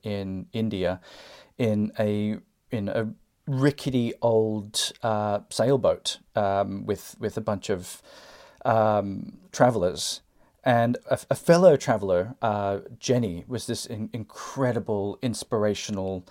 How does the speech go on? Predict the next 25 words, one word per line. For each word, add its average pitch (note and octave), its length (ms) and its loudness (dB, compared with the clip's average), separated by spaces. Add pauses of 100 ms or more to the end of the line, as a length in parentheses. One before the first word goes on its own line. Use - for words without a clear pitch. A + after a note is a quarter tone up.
(320)
uh, G#2+ 240 2
I'll B2 100 6
call A#2 200 6
her G#2+ 140 2
senior, A2 720 2 (420)
um, G2 540 0 (200)
person. E3 480 2 (720)
Um, G2+ 500 2
and A#2+ 400 0
she, D3 500 2 (1160)
uh, C3 240 8
had C3+ 200 10
done C3 180 8
the B2+ 60 2
Camino A#2 400 4
in, A2 480 -2
in A#2+ 120 -2
the G#2+ 120 6
eighties G#2+ 360 -2
or G2 80 -4
something. G2+ 340 -4
And A2 60 0
now A2+ 280 4
she - 220 0
was C#3 460 4